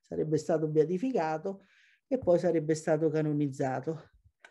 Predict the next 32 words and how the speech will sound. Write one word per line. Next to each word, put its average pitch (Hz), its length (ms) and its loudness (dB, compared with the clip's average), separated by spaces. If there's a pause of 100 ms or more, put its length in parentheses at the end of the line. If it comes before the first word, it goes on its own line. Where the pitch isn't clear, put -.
(920)
Siccome 190 480 2
poi 220 140 4
mi 185 60 4
ha 180 60 8
detto 170 340 2
che 151 80 2
sarei 156 260 4
diventata 151 480 -2
mamma 147 320 -4
di 165 140 -2
nuovo, 170 340 0
infatti 175 380 -4
io 165 140 4
dopo 151 260 2
quattro 185 340 0
anni 151 400 -2
ho 190 60 -2
avuto 160 400 0
due 160 240 -2
gemelli, 151 540 -4
un 175 80 -2
maschio 190 400 0
e - 20 -2
una 139 100 -2
femmina. 147 640 -8
Ecco, 160 340 -10
quindi 165 460 -6
tante 196 360 0
cose 175 340 4
me 151 140 0
le 156 60 4
ha 139 80 -2